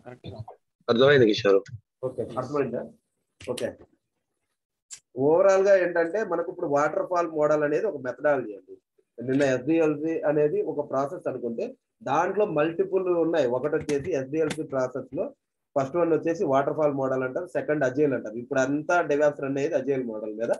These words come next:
Speaker 3: First of all, వాటర్ ఫాల్ మోడల్ అనేది కూడా similar to same అలానే ఉంటుంది. ఇప్పుడు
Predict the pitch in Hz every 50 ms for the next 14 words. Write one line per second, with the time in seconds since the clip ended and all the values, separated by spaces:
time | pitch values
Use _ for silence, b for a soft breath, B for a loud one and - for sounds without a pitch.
0 | - _ _ _ - 135 - 139 - 208 196 214 196 165 156 156 165 160 185 175
1 | 165 165 170 170 165 160 151 151 151 156 156 151 156 151 147 170 196 185 151 156
2 | 160 165 180 180 175 170 - 220 220 - - - 165 175 190 165 151 147 147 151
3 | 156 143 120 - - 95 95 101 - _ - - _ _ _ - 147 156